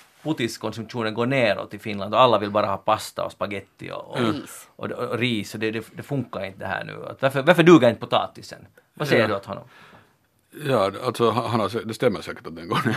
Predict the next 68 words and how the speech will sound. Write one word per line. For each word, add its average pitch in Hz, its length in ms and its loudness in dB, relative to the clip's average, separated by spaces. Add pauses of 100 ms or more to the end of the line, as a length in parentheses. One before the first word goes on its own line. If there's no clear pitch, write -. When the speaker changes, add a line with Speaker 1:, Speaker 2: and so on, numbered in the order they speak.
Speaker 1:
Det, 151 60 8
det, 160 180 8
Speaker 2:
<laughs> - 0 -
Det, 143 140 10
Speaker 1:
det 156 140 10
är - 40 12
Speaker 2:
är 175 40 12
Speaker 1:
sant. 147 40 10
Speaker 2:
beklagligt 131 460 8
för 110 120 -2
alla 104 160 -2
Speaker 1:
Ja. 113 120 4
Speaker 2:
som 117 120 0
odlar 101 220 -4
potis, - 360 -12
men 104 140 -6 (540)
alltså, 120 260 2
jag 147 140 6
äter 117 200 0
faktiskt - 320 -4
själv 123 220 4
också 90 180 -8
ganska 104 340 -6
lite 123 500 -6 (220)
potatis 95 460 -4
under 98 400 -2
året, 104 300 -2
så - 80 -12
där 95 80 -4
jag 95 120 -2
är 95 40 -8
så 92 180 -8 (120)
stor - 340 -10 (120)
pastafan. - 1300 -12
Speaker 1:
Är 170 100 2
det 147 80 -2
så? 104 240 -2
Speaker 2:
Ja. 135 180 10
Speaker 1:
Om, 180 100 6
om 202 100 4
du 196 60 2
står 226 180 8
där 175 60 8
i - 20 8
Speaker 2:
Så 156 80 8
är 123 40 8
det. 113 60 6
Speaker 1:
butiken, 185 200 8
Speaker 3:
Ha, 294 200 12
Speaker 1:
du 151 120 2
Speaker 3:
ha. 156 280 10
Speaker 1:
har 156 80 10
potisen 143 540 0
Speaker 2:
Ja. 131 60 -6 (160)
Speaker 1:
där 131 200 6 (140)
till 123 80 -2
vänster 165 360 4
och 131 80 4
nu 123 100 4
är 120 60 6
pastapaketet 117 760 2
Speaker 2:
Ja. 101 100 4
Speaker 1:
till 123 80 -4
höger, 113 200 0
så 135 80 -6
du 139 80 -8
tar 120 140 4
pastan? - 380 -6